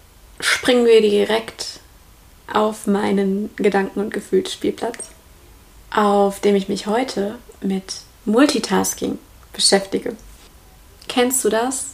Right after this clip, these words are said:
wenn du überlegst, über was du den ganzen Tag nachdenkst und merkst, äh,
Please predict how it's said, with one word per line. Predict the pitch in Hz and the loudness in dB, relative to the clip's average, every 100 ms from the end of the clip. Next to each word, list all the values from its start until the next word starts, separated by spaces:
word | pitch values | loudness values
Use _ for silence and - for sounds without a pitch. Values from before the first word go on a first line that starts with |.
| - - | -14 -2
wenn | 185 202 196 196 | 4 6 4 2
du | 202 185 190 214 - - - - - - - - - | 0 -2 -2 -4 -8 -20 -20 -20 -20 -20 -20 -20 -4
überlegst, | 220 202 190 202 277 - 202 | 2 6 6 6 4 0 2
über | 196 | 2
was | 196 202 | 4 4
du | 196 185 | 4 4
den | 185 | 4
ganzen | 190 - | 0 -4
Tag | - 196 - | -12 -12 -4
nachdenkst | 185 180 180 - - - - - | 0 2 2 0 -2 -2 -4 -4
und | 196 196 | -2 -2
merkst, | 202 220 - - - - - - - - - - - - - - | -2 -4 -10 -20 -20 -20 -20 -20 -20 -20 -20 -20 -20 -20 -14 0
äh, | 190 180 | 2 2